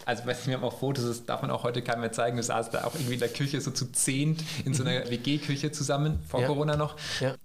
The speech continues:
Speaker 1: Und dann haben wir uns zum Vorbereiten per Zoom oder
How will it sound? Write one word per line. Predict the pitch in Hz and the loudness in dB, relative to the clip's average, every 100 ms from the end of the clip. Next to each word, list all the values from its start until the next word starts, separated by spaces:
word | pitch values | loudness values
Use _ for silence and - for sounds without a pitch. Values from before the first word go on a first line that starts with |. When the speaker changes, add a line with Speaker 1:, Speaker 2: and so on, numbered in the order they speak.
| - - | -18 -8
Speaker 1:
Und | 135 117 - | -4 -2 2
dann | 120 135 131 | 2 2 0
haben | 135 | 0
wir | 131 | 2
uns | 123 123 - - - - | 0 0 -2 -10 -20 -8
zum | - 123 | -4 -2
Vorbereiten | - 120 123 120 120 120 - - | 0 0 2 0 0 -2 -4 -6
per | 123 | -2
Zoom | 110 120 123 113 | 0 2 2 2
oder | 107 | -2